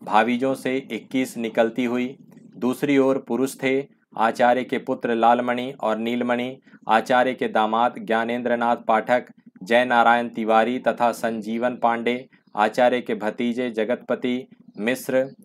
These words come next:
श्रीपति मिश्र और लोकपति मिश्र, बुधई, सब लोगों के पान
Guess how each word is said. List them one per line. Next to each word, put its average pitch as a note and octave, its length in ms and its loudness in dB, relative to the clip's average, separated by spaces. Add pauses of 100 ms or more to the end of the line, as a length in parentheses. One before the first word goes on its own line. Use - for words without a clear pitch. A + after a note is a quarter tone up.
(220)
श्रीपति C3 440 0
मिश्र A#2+ 300 -6
और A2 260 -2
लोकपति A#2+ 480 -2
मिश्र, B2+ 460 -4 (400)
बुधई, A#2 440 0
सब C3 280 0
लोगों B2+ 440 0 (340)
के A#2+ 120 0
पान B2+ 520 -2